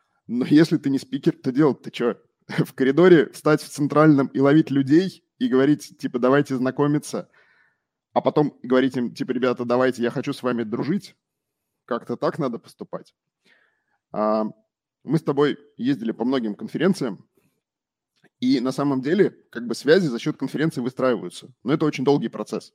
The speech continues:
То есть реально он занимает несколько лет, чтобы войти в какую-то тусовку спикеров, там, а, в какой-то новой сфере. Ну и есть путь намного проще.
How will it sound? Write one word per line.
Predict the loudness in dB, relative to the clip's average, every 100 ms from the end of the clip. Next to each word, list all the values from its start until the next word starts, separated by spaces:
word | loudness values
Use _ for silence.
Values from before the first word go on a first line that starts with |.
| _
То |
есть | -20 _
реально | 2 4 4 0
он | -2 -6
занимает | -4 -4 0 0
несколько | -2 -4 -4 -4 0
лет, | 0 0 _
чтобы | -20 -10 -6 -4
войти | -2 -4
в | -6
какую-то | -8 -6 -8
тусовку | _ -8 -8 -8 -20
спикеров, | -14 -10 -8 -8
там, | -10 -12 _ -20 _ _
а, | _ -12 -10
в | -10
какой-то | -8 -2 -2 -2
новой | -2 0 0 -4 _ _ _ _
сфере. | -20 -2 0 0 -6 _ _ _ _ _ _ _ _ _ _ _ _ _ _ -2
Ну | 2
и | 2
есть | 2 -2 -8 -20 -20 -20 -20 _
путь | -4 -2
намного | -2 -2 -2 -2
проще. | -2 -4 -6 -14